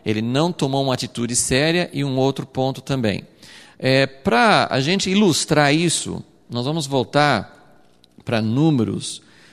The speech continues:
capítulo vinte e cinco, e nós vamos ver um, um exemplo <clears throat> diferente, um exemplo certo do que Deus espera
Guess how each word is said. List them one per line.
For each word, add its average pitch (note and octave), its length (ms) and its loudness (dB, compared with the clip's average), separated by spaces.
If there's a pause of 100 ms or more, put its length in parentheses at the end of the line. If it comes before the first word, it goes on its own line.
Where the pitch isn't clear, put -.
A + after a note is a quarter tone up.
(180)
capítulo A#2 580 -2
vinte D3+ 220 -2
e - 60 -10
cinco, C#3+ 600 -6
e C#3+ 60 -4
nós C#3+ 180 -4
vamos D#3+ 340 -2
ver B2 460 0 (480)
um, B2 440 -2
um D3+ 60 2
exemplo A2+ 880 0 (540)
<clears throat> - 1800 -12
diferente, E3 1040 2
um G#2+ 100 -2
exemplo D#3 380 0
certo - 840 2 (1500)
do C3+ 140 0
que F#3+ 160 0
Deus F3 440 4
espera C3+ 920 2